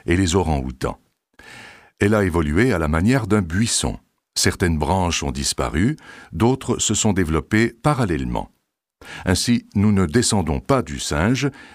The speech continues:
mais nous avons partagé la même branche, de laquelle nous nous sommes séparés il y a six ou sept millions d'années. Nos gènes et ceux des chimpanzés sont encore à quatre-vingt-quatorze pour cent semblables.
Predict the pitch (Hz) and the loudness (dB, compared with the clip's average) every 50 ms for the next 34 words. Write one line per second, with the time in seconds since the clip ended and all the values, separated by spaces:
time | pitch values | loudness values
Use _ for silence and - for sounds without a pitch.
0 | - - 82 98 117 117 117 104 92 92 82 90 - - 82 - - 80 76 76 | -8 -2 0 2 2 2 2 2 2 2 0 0 -2 -2 -4 -2 -2 -2 0 2
1 | 101 110 85 73 76 78 78 95 120 135 139 123 104 95 80 67 62 62 67 - | 2 0 0 0 0 0 2 2 2 2 0 0 0 0 0 0 -2 -4 -4 -6
2 | - - - - _ _ _ _ _ - 92 90 95 87 - - 101 104 101 95 | -6 -8 -10 -14 _ _ _ _ _ 0 2 2 2 2 2 2 2 2 4 4
3 | 98 95 98 90 - - 92 87 82 - - 98 - - 85 76 69 73 82 85 | 2 2 2 2 2 0 0 0 0 0 0 0 0 -2 -4 -2 0 0 0 0
4 | 90 - - - - - - 82 76 78 80 80 82 82 - - - 113 117 110 | -2 -4 -10 -20 -14 -6 -4 -2 0 2 2 2 0 0 -2 0 0 0 0 0
5 | - - 92 85 - - - 131 127 - 101 98 104 98 95 98 101 95 76 71 | -2 -2 -2 -2 -2 0 0 0 0 -2 -2 0 0 2 2 0 0 0 0 -2
6 | 55 50 50 - - _ _ _ _ _ _ _ _ _ _ _ _ _ _ - | -4 -6 -8 -12 -16 _ _ _ _ _ _ _ _ _ _ _ _ _ _ -20
7 | - - - - - - 95 110 107 92 87 113 127 160 175 180 170 - - - | -20 -20 -20 -8 -2 0 2 2 2 2 2 2 2 2 0 -2 -2 -4 -2 -2
8 | 90 92 - - - 98 80 76 71 - - 71 65 - 71 67 73 78 101 123 | 0 0 0 0 0 0 0 0 -2 -2 -2 -4 -4 -2 -2 -2 0 2 2 2
9 | 139 151 - - - - _ _ - - 95 87 - 73 73 - - 123 113 78 | 0 0 -4 -10 -20 -20 _ _ -4 -2 -2 0 0 0 0 0 0 0 0 0
10 | 71 - - - - 151 - - 131 104 120 113 107 - 82 - - 71 64 - | -4 -4 -2 -2 -2 -2 0 0 0 2 2 0 0 -2 -6 -6 -6 -8 -8 -8
11 | - - 90 80 - - - 113 110 95 - - 90 73 65 69 64 55 57 - | -6 -4 -4 -4 -2 -2 0 0 0 0 0 0 -2 0 -2 -2 -4 -4 -4 -6
12 | 62 55 - | -8 -10 -10